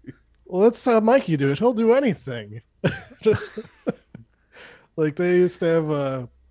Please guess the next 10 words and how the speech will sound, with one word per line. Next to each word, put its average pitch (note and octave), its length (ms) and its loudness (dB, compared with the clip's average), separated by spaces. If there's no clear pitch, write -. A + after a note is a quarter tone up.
commercials D3 560 -4
for C3+ 220 -8
Life B2+ 260 -4
cereal C#3 520 -4
where, A2 340 -8
where C3+ 120 -6
they'd B2+ 80 -6
be B2+ 60 -4
like, B2+ 160 -6
Hey, D3+ 480 -2